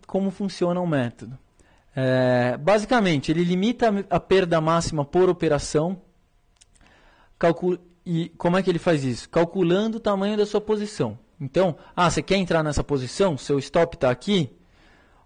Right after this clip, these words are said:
Ok, então você vai entrar com X ações. Esse, isso vem de um cálculo bastante simples, que é baseado, é,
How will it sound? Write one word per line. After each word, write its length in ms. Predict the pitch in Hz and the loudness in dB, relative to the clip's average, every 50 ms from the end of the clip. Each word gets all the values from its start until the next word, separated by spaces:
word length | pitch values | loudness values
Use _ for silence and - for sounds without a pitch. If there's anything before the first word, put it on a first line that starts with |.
| _ - | _ -4
Ok, 340 | 151 160 - - 160 135 | -4 -2 0 2 2 2
então 320 | 117 117 120 - 151 165 175 | 2 0 0 -2 -2 0 0
você 300 | 170 180 - - 190 185 | -4 -6 -4 -2 -2 0
vai 200 | 165 175 180 190 | 0 0 0 0
entrar 300 | 185 175 - 170 180 190 | -2 0 0 0 0 0
com 180 | 185 - 190 180 | -2 -8 -10 -10
X 300 | - - - 202 202 208 | -10 -6 -4 -2 0 0
ações. 520 | 220 208 - - 143 107 107 - - _ _ _ _ _ _ _ _ _ _ _ | 0 -2 0 -4 -4 -4 -4 -8 -14 _ _ _ _ _ _ _ _ _ _ _
Esse, 300 | - 240 269 254 - - - | -4 -2 -2 -2 -4 -4 -4
isso 320 | 247 254 247 - - 254 233 214 | -4 -4 -4 -4 -10 -8 -6 0
vem 200 | 202 208 208 202 | 0 2 2 2
de 100 | 185 202 | 0 -2
um 80 | 196 | -4
cálculo 480 | 175 - 175 151 143 131 - - 135 135 | -2 2 4 4 4 2 0 -4 -8 -2
bastante 540 | 127 143 143 - - 196 202 214 - - - | 0 -2 -2 0 -2 -2 -2 -2 -2 -4 -6
simples, 800 | - - - 185 190 208 202 - 240 269 - - - - - - _ _ _ _ _ _ _ _ _ _ _ _ _ _ _ | -6 -4 -4 -2 -2 -4 -4 -4 -8 -8 -8 -10 -14 -16 -18 -20 _ _ _ _ _ _ _ _ _ _ _ _ _ _ _
que 160 | - - 208 | -2 0 2
é 80 | 196 196 | 2 4
baseado, 840 | 175 190 190 196 165 160 170 160 151 147 143 131 127 110 113 113 - _ _ _ | 4 2 2 2 2 2 2 4 6 6 4 4 2 -2 -8 -10 -12 _ _ _
é, 540 | 131 127 123 120 117 113 110 107 107 107 | -4 -2 0 2 2 0 0 -2 -4 -6